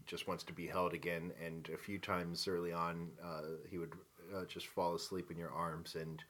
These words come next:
you just, at moments like that, you just feel joy like you've never felt it before. Just to see the comfort of them being able to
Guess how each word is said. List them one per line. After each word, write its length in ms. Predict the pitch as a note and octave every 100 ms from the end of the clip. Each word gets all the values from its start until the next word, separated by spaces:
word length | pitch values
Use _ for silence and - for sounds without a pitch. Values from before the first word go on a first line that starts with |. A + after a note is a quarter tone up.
| - - - - -
you 160 | E2+ F2
just, 360 | E2+ F2+ - - - - -
at 120 | F2+ - -
moments 360 | G#2 G2 A2+ G#2+
like 180 | E2 -
that, 260 | F#2+ F#2+ D#2
you 100 | D#2+
just 240 | E2 D#2+
feel 600 | - - F#2 F#2+ F2+ E2 D2 D2 - - - - - - - - - - - F2+ - -
joy 400 | G2 F#2 G2+ F2+
like 220 | D#2+ D2+
you've 200 | E2+ D#2
never 240 | E2+ E2 E2
felt 360 | - E2+ E2+
it 100 | D2
before. 380 | D2+ C#2+ E2 C#2+
Just 320 | C#2 D#2 -
to 100 | F2 D#2 D#2 - - - - -
see 500 | - - F#2 F2+ F2 D2+
the 100 | F2
comfort 500 | E2 G#2 G2+ F#2+ E2+ D#2
of 120 | -
them 160 | E2 D#2+
being 220 | D#2+ D#2+
able 180 | E2
to 100 | D#2